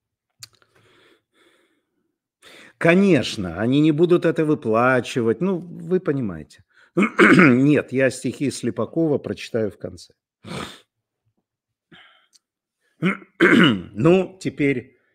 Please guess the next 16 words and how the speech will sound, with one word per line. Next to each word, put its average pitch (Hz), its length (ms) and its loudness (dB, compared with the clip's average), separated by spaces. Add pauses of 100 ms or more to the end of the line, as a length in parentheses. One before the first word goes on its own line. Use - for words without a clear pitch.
(260)
наши 123 360 -6
большие 113 520 -4
цари. 127 540 -8 (2000)
"Путин 185 500 4
не 190 120 4
видел 110 520 -2
видеообращения 110 1120 -4
Юлии 104 420 -6
Навальной 135 600 -2
о 104 40 -2
смерти 151 460 -4
мужа", 104 440 -4
заявил 101 420 -4
журналистам 110 880 -4 (340)
Дмитрий 107 360 -4
Песков. - 500 -8